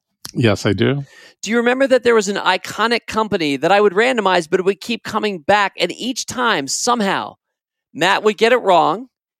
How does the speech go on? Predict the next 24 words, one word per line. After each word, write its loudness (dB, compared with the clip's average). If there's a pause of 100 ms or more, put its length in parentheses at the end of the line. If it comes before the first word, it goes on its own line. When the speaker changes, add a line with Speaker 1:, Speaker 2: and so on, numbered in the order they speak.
(160)
Speaker 2:
and 0
he'd -2
always 6
underguess 0
it. -4
Do -8
you 0
remember 2
that? 2 (1700)
Speaker 1:
You 0
know, 2
that 0
one 0
is -8
not 0
coming -2
to -8
mind. 2
I 2
know 4
the 2
one 2
that 0 (540)
tripped -2